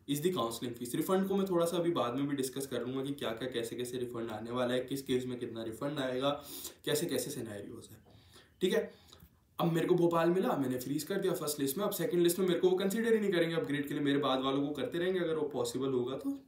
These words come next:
ठीक है। अब पहली list आ गई आपकी, उसके बाद आपकी आएगी second list, ठीक है। second list आपकी आएगी ट्वेंटी सेवन जनवरी को।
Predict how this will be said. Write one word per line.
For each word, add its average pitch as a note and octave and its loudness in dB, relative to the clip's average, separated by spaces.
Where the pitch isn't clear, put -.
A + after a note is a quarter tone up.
ठीक E3+ 0
है। - -10
अब - -4
पहली F#3+ 4
list B3 2
आ G#3+ 2
गई A#3 2
आपकी, A3+ 2
उसके B3 -2
बाद G#3+ 0
आपकी G#3 0
आएगी G3+ 4
second - -2
list, - -10
ठीक E3+ -6
है। D#3+ -2
second G3+ -2
list G#3+ 0
आपकी F#3 0
आएगी F3 2
ट्वेंटी C3+ -2
सेवन C#3+ -4
जनवरी A2+ -8
को। - -18